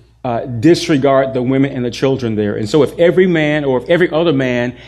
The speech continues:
had a wife and a couple of kids, there could have been, there could have been at least ten to fifteen thousand, some even say, uh, twenty thousand people there. And so, uh, all of you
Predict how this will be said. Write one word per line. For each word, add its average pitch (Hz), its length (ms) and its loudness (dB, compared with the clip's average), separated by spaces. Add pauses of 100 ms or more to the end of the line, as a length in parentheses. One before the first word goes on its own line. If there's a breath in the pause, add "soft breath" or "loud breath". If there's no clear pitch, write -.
(120)
had 147 240 -2
a 127 80 0
wife 131 400 2
and 127 80 -4
a 123 40 -4
couple 156 280 -4
of 113 100 -6
kids, 151 340 0 (240 loud breath)
there 156 120 0
could 170 140 2
have 147 120 0
been, 151 240 2
there 147 140 -2
could 170 120 -4
have 139 100 -2
been 143 120 0
at 131 80 -4
least 147 260 0 (300 loud breath)
ten 180 460 2
to 135 160 2
fifteen 165 580 0
thousand, 143 360 -2
some 175 240 0
even 143 240 -2
say, 131 440 0 (220 loud breath)
uh, 117 140 0
twenty 165 420 0
thousand 139 480 -2
people 123 600 -2 (200 loud breath)
there. 117 360 2
And 120 200 -6
so, 135 420 2 (300 loud breath)
uh, - 340 -4
all 175 260 4
of 175 140 0
you 185 400 0